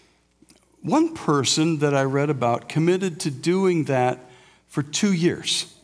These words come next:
once a week for two years. Let me share some of his journal entries here from that time. And notice, if you will, the progression of his experience.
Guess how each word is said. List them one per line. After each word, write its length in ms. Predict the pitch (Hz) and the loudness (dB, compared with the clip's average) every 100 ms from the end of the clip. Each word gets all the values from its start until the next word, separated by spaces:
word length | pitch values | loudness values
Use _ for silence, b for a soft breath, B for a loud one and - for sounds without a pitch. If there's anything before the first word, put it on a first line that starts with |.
| _ _ | _ _
once 240 | - 180 214 | -2 0 2
a 60 | |
week 400 | 208 156 156 - - - | 2 2 0 -6 -18 -20
for 400 | - - 151 147 | -20 -6 0 0
two 460 | 143 147 - 156 151 | -2 -4 0 0 0
years. 640 | 131 143 120 90 - - - b b b b b b b | 0 0 0 -4 -6 -6 -10 b b b b b b b
Let 80 | 285 | 2
me 80 | |
share 320 | 339 - 202 185 | 2 2 2 2
some 320 | - 190 185 | 0 2 2
of 140 | 160 | 0
his 260 | 127 139 113 | 0 -2 -4
journal 480 | - 151 156 151 135 | -2 2 4 2 0
entries 600 | 135 131 135 127 120 - | -2 -4 -4 -4 -4 -2
here 200 | 139 123 | -2 -2
from 300 | - 135 123 | -4 -4 0
that 300 | 131 120 - | 0 -2 -4
time. 460 | 151 135 117 107 - B B B B B | 0 0 0 -4 -8 B B B B B
And 220 | 160 165 | 2 4
notice, 400 | 220 285 247 - | 4 2 2 0
if 180 | 180 - | -2 -2
you 140 | 175 | 0
will, 240 | 165 175 165 | 2 2 0
the 120 | 143 | -4
progression 800 | - 147 143 156 170 175 165 135 | -2 -4 0 0 0 0 0 0
of 140 | 127 | 0
his 200 | 139 120 | -2 -4
experience. 960 | 120 - - 156 151 127 95 76 - | -4 -6 -4 -2 -2 -2 -4 -8 -12